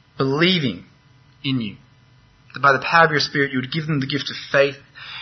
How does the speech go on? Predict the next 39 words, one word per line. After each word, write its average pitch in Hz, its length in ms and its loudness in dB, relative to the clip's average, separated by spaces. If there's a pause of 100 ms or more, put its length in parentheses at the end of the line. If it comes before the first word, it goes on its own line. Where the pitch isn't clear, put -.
(140)
and 131 140 -6
they 139 120 -2
would 123 160 -2
believe 143 560 -4
your 120 220 -6
word 135 360 2
and 123 100 -2
they 127 60 0
would 120 140 -6
receive 143 460 -4
eternal 120 340 -8
life - 380 -16 (1300)
and 113 80 -8
become 113 180 -8
part 117 220 2
of 104 60 -8
your 107 100 -12
kingdom. - 280 -16 (2500)
Father, 147 220 10
for 160 100 6
all 160 120 10
of 151 60 4
those 151 360 6 (140)
here 165 160 -2
who 156 100 2
are 156 140 6
already 175 460 6
confessing 131 500 0
faith 120 280 2
in 113 140 -2
Jesus, 113 420 -2
praise 160 520 0
God 139 280 2 (200)
for 151 260 4
that. 131 200 6 (320)
And 151 140 4
we 156 140 2
ask, 180 340 4
Lord, 160 220 6